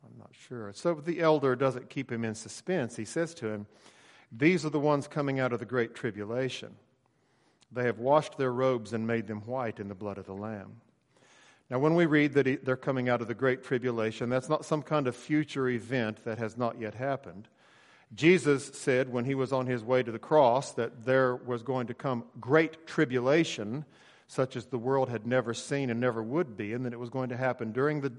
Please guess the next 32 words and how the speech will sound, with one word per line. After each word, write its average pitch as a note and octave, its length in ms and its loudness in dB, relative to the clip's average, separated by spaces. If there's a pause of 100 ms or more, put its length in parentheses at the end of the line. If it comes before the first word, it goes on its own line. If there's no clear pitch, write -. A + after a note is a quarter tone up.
lifetime B2+ 680 -2
of A2+ 140 -10
people B2+ 280 -6
who A#2 80 -6
were G#2 100 -8
standing E3 560 2
there. F#2+ 300 -10 (720)
And A2+ 220 -6
so B2+ 420 4
the, A#2+ 340 0 (400)
the, A#2 320 -4
the B2+ 100 0
Great E3+ 360 6
Tribulation, D3 1000 2 (300)
according A#2+ 600 -4
to A#2+ 160 -2
the G#2 80 -8
Bible, C3 600 2 (320)
is C3+ 280 0
the C#3+ 120 -2
kind D3 260 0
of D#3 80 -4
tribulation D3+ 760 4
that C#3+ 140 0
happened D3+ 640 6
with D#3+ 360 2 (240)
the D3 120 6
administration F3 1040 6
of D3 300 6
God's D3 340 8
justice, D3 720 4 (300)
commencing G3 680 6